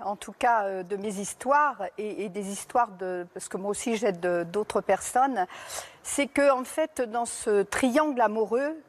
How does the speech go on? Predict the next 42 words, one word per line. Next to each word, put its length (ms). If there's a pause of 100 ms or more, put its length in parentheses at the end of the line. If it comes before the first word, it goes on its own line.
(160)
il 40
n'y 60
a 60 (100)
personne 640 (240)
qui 60
est 180
heureux. 320 (380)
Personne 600 (160)
au 100
bout 140
du 140
compte. 260 (440)
Parce 160
que 100
la 100
maîtresse 460
ne 80
l'est 220
pas, 320 (260)
euh, 260
comme 200
dit 80
Florence, 440 (140)
c'est 80
des 140
moments 280
volés 460
et 160
tout, 160
mais 160
on 60
ne 60
peut 140
pas, 200
enfin 160
moi 120
j'en 160
connais 220
pas 160
non 160
plus 300
de, 380